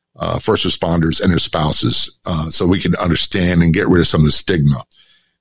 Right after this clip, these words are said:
And what I did was I made a deal with someone at a really big Facebook page, Law Enforcement Today. And I was posting on there organically. And someone from a radio station upstate New York heard an episode we did,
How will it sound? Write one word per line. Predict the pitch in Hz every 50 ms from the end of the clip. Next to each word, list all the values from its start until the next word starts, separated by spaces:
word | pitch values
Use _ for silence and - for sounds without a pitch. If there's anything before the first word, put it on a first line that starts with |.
| _ -
And | 107 107 107 104 104 107 101 - -
what | 101 101 110 107
I | 98
did | 92 135
was | 131 104 101
I | 98
made | 104 110 110 92
a | 85
deal | 76 82 101 104 110 101 95
with | 85 -
someone | - 101 92 92 90
at | 85 80
a | 82
really | 85 98 107 98 87
big | 78 90 78 69
Facebook | - - 87 87 85 - 80 71 -
page, | 73 69 65 64 -
Law | 73 71 71 73
Enforcement | 71 - 92 85 71 - - 69 65
Today. | - 110 113 110 - - - - _ _ - - _ _ _ _ _ _ _ _ _
And | 95 92 92 87 82 82 -
I | -
was | 95 90 -
posting | - - - - - 92 90
on | 85 85 82 92
there | 92 87 87
organically. | 85 73 64 - 87 98 98 87 - - 80 78 76 82 82
And | 90 90 90 -
someone | - - 113 117 120 127 123 113 101 98 98 - _ _ _
from | - 101 98
a | 85 82
radio | 98 95 95
station | 85 - 98 87 - 92 90
upstate | 90 90 - - - 95 90 90 98
New | 90 80
York | 85 87 87 85 80 - - - - _ _ - - -
heard | 110 107 98
an | 101 92
episode | 87 90 - - - - 98 92 80
we | 82 85
did, | 76 69 76 67 - 98